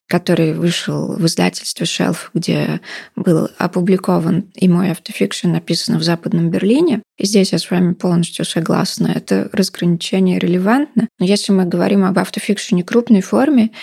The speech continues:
я бы не стала, э, смешивать автофикшн с романом, потому что как раз концепт автофикшн родился из, э, попытки гибридного сочетания автобиографии с романом. И вся последующая история развития автофикшена была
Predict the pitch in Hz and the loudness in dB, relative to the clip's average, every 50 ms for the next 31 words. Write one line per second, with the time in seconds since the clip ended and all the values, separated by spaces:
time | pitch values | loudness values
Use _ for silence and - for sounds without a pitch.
0 | - - - _ - 156 196 220 214 214 208 202 - - - _ _ _ - 208 | -18 -18 -8 _ 0 2 2 4 4 4 4 2 0 -2 -8 _ _ _ 4 4
1 | 214 202 202 - - - 208 220 208 202 190 208 202 - - _ _ _ - 202 | 4 4 2 0 -2 0 0 2 2 2 2 2 0 -2 -6 _ _ _ 0 0
2 | 190 190 185 196 202 - - - - - - - - - - 208 208 214 233 233 | 2 2 2 0 0 0 -2 -2 -4 -6 -6 -6 -2 2 4 4 6 4 2 0
3 | - - 208 190 190 - 190 185 - - 202 - 220 214 - - 185 180 - - | -2 0 0 0 0 0 -4 -4 -4 -4 0 0 0 0 0 0 0 0 0 0
4 | 190 190 185 214 269 320 349 302 233 208 190 - - - 175 175 180 214 240 240 | 0 2 2 2 4 2 2 2 2 0 0 -4 -4 -4 -2 0 2 2 0 0
5 | - - - 196 190 190 - - - - 202 190 - 196 196 175 - - - - | -2 -2 0 0 0 0 -2 -4 -4 -6 -4 -2 0 0 0 0 0 -2 -2 -4
6 | - - _ - - 196 196 - 277 294 302 - - 226 196 - - 196 - - | -4 -6 _ 0 2 2 4 4 4 2 2 2 0 -2 -2 -2 -4 -4 0 0
7 | 190 185 - - - - 165 185 185 185 208 220 233 262 269 - - 233 208 202 | 0 0 -2 -2 -2 0 0 0 0 0 2 2 2 2 0 0 0 0 0 0
8 | 196 - - - 202 202 208 202 196 180 190 175 165 170 180 170 170 170 - - | -2 -2 -2 0 2 2 2 2 0 -2 -2 -2 -2 -2 -2 -2 -2 -4 -4 -8
9 | - - - - - - _ - - - 202 185 - 226 262 - - - 214 185 | -12 -16 -16 -18 -20 -20 _ -8 -4 -2 -2 2 2 2 2 2 2 2 4 4
10 | 180 196 185 185 208 226 214 214 208 185 170 - - - - - - - 214 247 | 6 4 4 4 4 6 6 6 6 4 2 -2 -4 -6 -6 -6 -4 -2 0 0
11 | 277 269 247 214 - - - - 175 180 190 180 180 202 240 269 262 - 220 208 | 2 4 4 2 2 0 -4 -2 0 0 0 2 2 2 2 2 0 0 -2 -2
12 | - 220 220 226 226 214 185 - - - 190 - _ - - 196 - - 233 214 | 0 0 2 4 4 4 4 2 0 -2 -4 -6 _ 0 0 0 2 2 0 2
13 | 208 - 202 - - 233 214 196 185 190 - - - 185 190 - - 208 208 208 | 2 0 -2 0 2 2 4 4 2 0 0 0 0 0 0 0 0 0 2 2
14 | 190 185 180 185 180 196 214 202 202 - 185 180 - - 196 190 - 262 - - | 2 2 2 2 2 2 0 0 0 -2 -4 -4 -2 -4 -4 0 0 0 0 0
15 | - - 220 208 190 175 156 160 180 196 220 240 254 | 0 0 2 2 2 2 2 2 2 2 2 2 0